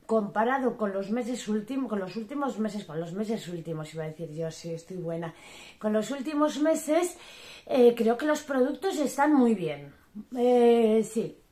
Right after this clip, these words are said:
me gustan los productos, me gusta la selección de tipo de productos que han hecho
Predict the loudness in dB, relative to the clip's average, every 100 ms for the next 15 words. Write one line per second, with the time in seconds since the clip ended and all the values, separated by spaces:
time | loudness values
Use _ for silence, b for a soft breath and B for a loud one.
0 | _ -2 0 6 4 4 -8 -10 -6 0
1 | 2 2 0 -4 -4 -6 -6 -4 -2 -2
2 | -2 -4 -4 -6 -2 0 0 -4 -6 -4
3 | -4 -4 -6 -6 -8 -8 -2 -2 -2 -4
4 | 0 -2